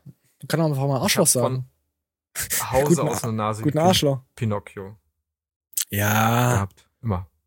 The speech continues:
Speaker 1: Ja, das hat auch was wahrscheinlich mit seiner, mit der eigenen Mentalität zu tun und seinem eigenen Charakter und Wertesystem, die man im Leben hat. Und so, solche Leute zieht man halt auch an. Aber es gibt halt wenig Menschen, die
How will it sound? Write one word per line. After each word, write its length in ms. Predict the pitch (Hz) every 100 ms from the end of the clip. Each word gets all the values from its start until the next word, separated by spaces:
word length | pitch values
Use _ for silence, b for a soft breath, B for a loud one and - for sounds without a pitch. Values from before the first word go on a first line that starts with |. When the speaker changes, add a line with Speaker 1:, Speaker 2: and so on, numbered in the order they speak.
| _ _ _ -
Speaker 1:
Ja, 580 | 113 98 95 101 104 107
das 220 | 113 127
hat 240 | 127 135
auch 140 | 135 120
was 160 | 110
wahrscheinlich 380 | 123 120 120 117
mit 80 | 117
seiner, 220 | 117 117
mit 280 | 110 120 120
der 160 | 110 107
eigenen 260 | 113 123
Mentalität 560 | 113 104 107 104 - 107
zu 120 | 127
tun 240 | - 113 113
und 80 |
seinem 140 | 110 107
eigenen 280 | 113 117 110
Charakter 440 | 113 104 - 123
und 160 | 110 110
Wertesystem, 520 | 107 110 110 117 113
die 100 | 110
man 160 | 110
im 60 | 110
Leben 240 | 110 110
hat. 140 | 110 110
Und 100 | 107
so, 160 | 135
solche 300 | 127 143 139
Leute 180 | 139 135
zieht 220 | 127 151
man 120 | 143 120
halt 120 | 110
auch 160 | 107 98
an. 220 | 117 120 b b b b b b b - - _ _
Aber 260 | 117 113 127
es 120 | -
gibt 160 | - 151
halt 160 | 113
wenig 360 | 117 131 123 -
Menschen, 640 | 113 123 - 120 104 113
die 360 | 113 113 110